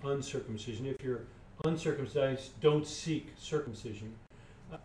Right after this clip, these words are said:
he seems to say it doesn't matter. And he's using the,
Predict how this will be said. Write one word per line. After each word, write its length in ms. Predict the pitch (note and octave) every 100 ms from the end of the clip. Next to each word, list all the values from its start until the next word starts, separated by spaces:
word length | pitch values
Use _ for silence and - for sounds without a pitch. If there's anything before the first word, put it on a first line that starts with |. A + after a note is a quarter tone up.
| - -
he 200 | F3 E3+
seems 400 | - F3 F3 -
to 140 | D#3+ -
say 240 | D3+ B2+
it 160 | A#2+ E3
doesn't 340 | D3+ D3 C#3
matter. 400 | A#2+ A2+ A2+ F#2+ - - - - - - - - - - - - C#3
And 200 | C3+ B2+
he's 280 | C#3 A#2+ D3+
using 320 | D#3 D#3
the, 100 | B2+